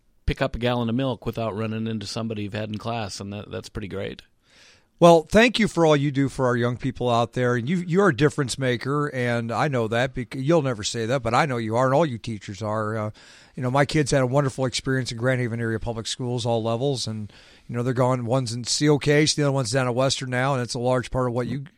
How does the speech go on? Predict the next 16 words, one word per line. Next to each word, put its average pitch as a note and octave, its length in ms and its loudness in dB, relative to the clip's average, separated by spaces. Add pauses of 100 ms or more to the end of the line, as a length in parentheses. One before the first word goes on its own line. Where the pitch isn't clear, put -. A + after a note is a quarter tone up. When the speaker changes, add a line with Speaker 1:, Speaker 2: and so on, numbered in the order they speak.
Speaker 2:
you, C3 380 -4
uh, B2 200 -2 (560)
uh, A#2 240 -2
all C3+ 120 2
you B2+ 100 0
teachers C#3 380 -2
have A2+ 100 -6
done A2+ 240 -2
out A2+ 180 -4
there A2 140 -4
at G#2+ 80 -8
Grand A2+ 240 -4
Haven. A2 300 -4
So A#2 240 -6
thank D#3 280 -2
you. F2+ 160 -8